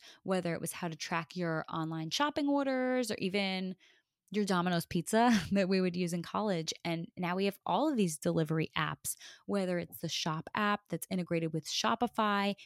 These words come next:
every specialty store, department store has its own app, Amazon, et cetera. So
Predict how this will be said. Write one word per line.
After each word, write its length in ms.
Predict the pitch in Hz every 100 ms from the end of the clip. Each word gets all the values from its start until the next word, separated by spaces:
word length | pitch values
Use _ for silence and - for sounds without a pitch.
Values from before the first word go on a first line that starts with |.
| -
every 260 | 226 233 277
specialty 520 | - 196 - 220 185
store, 280 | - 180 175
department 460 | 160 - 165 202
store 200 | - 196
has 180 | 190 185
its 140 | 190 -
own 200 | 190 185 -
app, 360 | 190 185 190 _ - _
Amazon, 540 | 175 180 196 185 180 180
et 140 | 175
cetera. 640 | - 185 185 190 185 185 180 - _ _ _ _ _ _ _ _ _
So 260 | - -